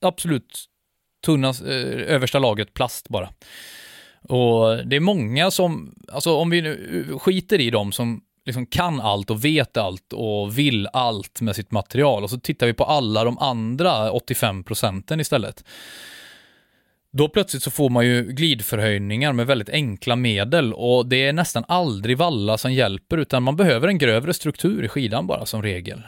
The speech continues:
Och för den är så sliten, skidan och grå och dann, så man bara drar av den ett par gånger, borstar upp med nylonborste, så får man kanonmycket bättre skidor.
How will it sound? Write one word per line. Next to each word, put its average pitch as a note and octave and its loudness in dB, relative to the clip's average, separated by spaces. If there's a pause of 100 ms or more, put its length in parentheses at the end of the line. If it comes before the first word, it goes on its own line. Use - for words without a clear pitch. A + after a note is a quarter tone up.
Och A2+ -2
för C3 0
den C#3 2
är B2 2
så C3 -4
sliten, C3 -2
skidan A#2 -2
och A#2+ 0
grå A2 2
och G#2+ -2
dann, A#2 0
så A#2+ -6
man D3+ -2
bara E3 4
drar E3 4
av F3 2
den F3 2
ett E3+ -4
par E3+ 0
gånger, D3 2
borstar C#3+ 2
upp C#3+ 2 (320)
med C3 2
nylonborste, A#2+ 0
så A#2+ -10
får C#3+ -2
man C#3 -6
kanonmycket E3+ 0
bättre A2 -4
skidor. B2+ -6